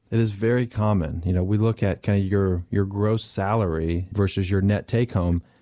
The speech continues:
and it's drastically different. Now, there's a lot more than just taxes coming out of your paychecks. But when you look at that and say, "Okay, you know, I'm taking home forty, fifty percent of what I'm really making," you may not need to have that same salary in retirement, right? 'Cause you can live off of less 'cause that's all you're really seeing.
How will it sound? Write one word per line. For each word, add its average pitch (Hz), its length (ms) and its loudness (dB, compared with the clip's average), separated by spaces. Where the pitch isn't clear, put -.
and 101 120 2
it's 107 120 0
drastically 101 520 -2
different. 104 380 0
Now, 82 120 2
there's 92 180 0
a 101 60 2
lot 101 160 0
more 101 160 2
than 98 120 2
just 92 160 -6
taxes 98 420 -2
coming 95 220 2
out 92 80 2
of 85 40 0
your 85 120 -2
paychecks. 107 600 -2
But 98 80 -2
when 98 140 2
you 107 100 2
look 113 180 0
at 101 100 -4
that 110 140 2
and 92 100 -4
say, 104 100 0
"Okay, 95 360 0
you 95 80 0
know, 92 100 2
I'm 98 120 2
taking 104 280 0
home 98 400 0
forty, 110 300 -2
fifty 104 280 0
percent 104 400 0
of 92 100 0
what 101 120 0
I'm 98 140 2
really 95 160 2
making," 104 500 0
you 117 160 0
may 113 180 2
not 107 180 2
need 107 560 0
to 104 100 0
have 117 260 2
that 80 160 -2
same 104 300 0
salary 98 560 0
in 92 120 2
retirement, 95 500 2
right? 92 180 -2
'Cause 98 100 -8
you 104 120 2
can 98 200 0
live 101 160 2
off 98 160 -2
of 92 140 -6
less 117 280 0
'cause 92 140 -8
that's 98 200 0
all 101 120 2
you're 92 160 2
really 90 300 0
seeing. 87 500 -2